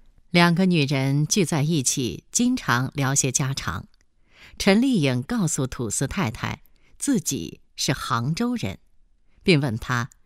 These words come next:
有没有听过“上有天堂，下有苏杭”这句话。土司太太听了说：“天堂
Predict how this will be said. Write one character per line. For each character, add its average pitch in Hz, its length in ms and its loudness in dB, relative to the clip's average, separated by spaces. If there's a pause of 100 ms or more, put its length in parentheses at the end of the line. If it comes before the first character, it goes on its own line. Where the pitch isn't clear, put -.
(240)
有 147 180 6
没 147 160 2
有 131 180 2
听 165 260 0
过 131 340 0 (280)
“上 190 320 0
有 123 160 0
天 247 260 -4
堂， 120 420 -2 (180)
下 247 260 0
有 135 160 0
苏 269 240 -2
杭” 143 400 -4
这 - 140 -2
句 98 160 -4
话。 - 300 -8 (800)
土 214 180 2
司 269 160 0
太 262 280 -2
太 156 180 -2
听 151 200 0
了 131 120 0
说 131 280 -4 (560)
：“天 135 220 4
堂 123 440 -2